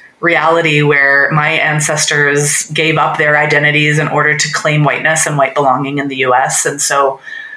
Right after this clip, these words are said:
like, I don't have, like, the Irish lullabies, but when I listen to Irish music, I feel something. I'm like,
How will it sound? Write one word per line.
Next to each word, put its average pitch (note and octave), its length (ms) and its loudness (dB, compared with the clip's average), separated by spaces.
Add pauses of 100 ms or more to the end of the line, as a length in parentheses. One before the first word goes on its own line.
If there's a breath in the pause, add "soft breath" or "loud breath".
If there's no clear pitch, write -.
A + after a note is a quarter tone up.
(160 loud breath)
like, - 320 -2 (480 loud breath)
I E3+ 140 0
don't E3 240 2
have, D3 400 0
like, D3 220 -2
the - 120 -2
Irish D3 400 0
lullabies, D3+ 880 2 (220 loud breath)
but - 260 -2
when F#3+ 200 0
I G#3+ 240 -2
listen A#3 300 2
to F3+ 180 0
Irish F3 360 2
music, D3+ 480 -2
I D4+ 240 0
feel D#4 480 2
something. - 720 -4
I'm G#3+ 120 0
like, - 320 -2